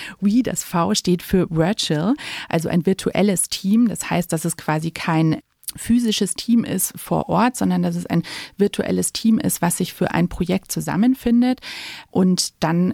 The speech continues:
eben dieses Projekt gemeinsam umsetzt. Es können Langzeitprojekte sein, wirklich über ein Jahr.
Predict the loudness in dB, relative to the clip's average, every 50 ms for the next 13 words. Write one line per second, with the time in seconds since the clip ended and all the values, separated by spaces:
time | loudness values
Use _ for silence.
0 | -2 -2 0 2 2 2 2 2 0 0 -2 -2 -4 -2 0 0 -2 0 0 2
1 | 2 4 4 2 2 2 0 2 2 2 2 4 2 0 -2 -4 -6 -8 -6 -4
2 | -2 -2 0 2 2 4 2 2 2 0 -2 -2 -2 -2 -2 0 0 -2 -2 -4
3 | -4 -2 0 2 2 2 0 0 -2 -4 -4 -4 -4 -4 -4 -4 -2 0 0 0
4 | 2 2 2 2 2 2 2